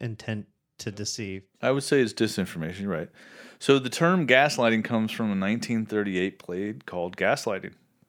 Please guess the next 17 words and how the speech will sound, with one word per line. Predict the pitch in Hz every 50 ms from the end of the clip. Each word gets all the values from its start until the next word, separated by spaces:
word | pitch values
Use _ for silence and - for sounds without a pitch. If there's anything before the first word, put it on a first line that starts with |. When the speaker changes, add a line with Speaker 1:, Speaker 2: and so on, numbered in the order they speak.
| _ _ _ _ _ _ _ - -
Speaker 2:
Do | - 95
you | 101 98
guys | 92 92 - -
know | 95 95
the | 120 131
Speaker 1:
The | 127 120
Speaker 2:
story | 113 123 123
about | 120 104 98
that? | 101 101
Speaker 1:
Gaslight. | 110 101 98 101 - - - _ _ _ _ _ _ _ _ _ _ _ _ -
Speaker 2:
The | 98 82
Gaslight, | 90 87 85 - - 87 82 78 - -
sorry. | - 85 85 - - _ _ _ _ _ _ _ _ _ -
Nineteen | 101 107 117 113 - 113 107
thirty-eight | - 110 104 104 101 101 101 101 - _ _ _ -
play | - 110 101 98 92
called | - - 98 92 90 90 95 92 -